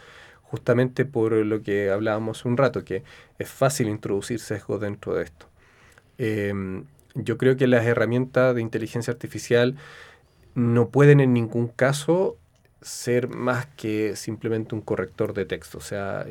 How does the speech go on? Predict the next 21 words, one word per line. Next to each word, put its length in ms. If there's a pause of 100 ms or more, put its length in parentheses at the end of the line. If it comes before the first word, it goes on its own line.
yo 120
creo 180
que 80
el, 300
eh, 540 (460)
uno 220
como 180
investigador 580
tiene 280
un, 140 (160)
un 80
capital 420
científico 520
intrínseco 540
que 120
es 60
el 120
desarrollo 840
de 380
nuevas 300
ideas. 420